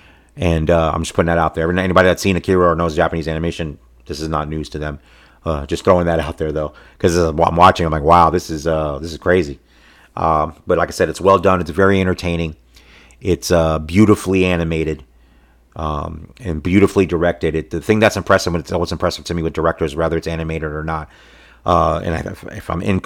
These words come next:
I think I'm correct here. I think this is his first film that he's directed.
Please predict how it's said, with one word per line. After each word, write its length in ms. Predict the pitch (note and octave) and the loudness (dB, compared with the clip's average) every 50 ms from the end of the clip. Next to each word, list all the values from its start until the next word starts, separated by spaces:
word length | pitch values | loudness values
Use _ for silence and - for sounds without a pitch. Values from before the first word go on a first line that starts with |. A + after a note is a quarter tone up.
| - - | -8 -10
I 100 | - - | -10 -4
think 220 | - - G2+ F2 | 2 2 4 4
I'm 80 | F#2+ E2+ | 4 2
correct 380 | - - F#2 G#2 A2+ A2 - | 2 4 6 6 6 6 2
here. 140 | - E2+ D#2 | -4 -2 -2
I 40 | D#2 | -2
think 160 | - G2 F2 | -2 -4 -4
this 160 | D#2+ G#2+ F#2+ F2+ | -4 -4 -4 -4
is 140 | E2+ D2+ | -8 -6
his 140 | D#2+ E2 D#2 | -6 -8 -8
first 480 | - - - F#2+ F#2+ - - - - - _ _ _ _ _ _ _ _ _ _ _ _ _ _ _ _ _ _ - - | -6 0 2 2 2 2 -2 -10 -16 -20 _ _ _ _ _ _ _ _ _ _ _ _ _ _ _ _ _ _ -20 -20
film 260 | _ - G#2+ G2 F2+ | _ 0 2 2 4
that 100 | F2 F2 | 2 2
he's 120 | E2 E2+ D2+ | 2 0 -2
directed. 540 | - D2+ D2+ F2 F2+ - - - - - | -2 2 4 4 4 4 -2 -10 -12 -12